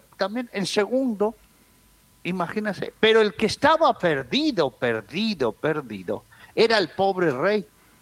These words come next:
Porque, ¿qué hace un rey que, que tiene que, que es un padre de todos? Con un hijo, con un súbdito que tiene familia en la cárcel. Y, y además,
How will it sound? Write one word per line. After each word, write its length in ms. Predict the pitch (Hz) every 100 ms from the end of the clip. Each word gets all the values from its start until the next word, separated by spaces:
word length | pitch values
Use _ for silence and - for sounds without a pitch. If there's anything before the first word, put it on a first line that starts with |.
| _ _ _ _ _ _ _ _ -
Porque, 460 | 185 175 190 165
¿qué 180 | - 247
hace 300 | 262 254 226
un 280 | 202 156 135
rey 420 | 175 208 196 113 -
que, 200 | 139 135 -
que 100 | 123
tiene 200 | 165 185
que, 160 | 170
que 160 | - 151
es 120 | 139
un 120 | 143
padre 520 | 113 131 190 175 107 104
de 140 | 113
todos? 520 | - 151 147 110 - - _ _ - - _ _ -
Con 280 | 202 220 285
un 340 | 339 247 127 - _ _ _ _
hijo, 640 | 240 311 262 - 120 - -
con 220 | - 214
un 140 | 285 294
súbdito 840 | - 285 330 240 240 - 170 117 - -
que 120 | 160
tiene 280 | 226 247 202
familia 680 | 180 175 214 240 226 208 -
en 160 | - 214
la 100 | 233
cárcel. 520 | - 311 311 - 120 - _ _ _ _ _ _ _ _ - - _
Y, 120 | 170 -
y 100 | 170
además, 560 | 170 185 190 254 262 -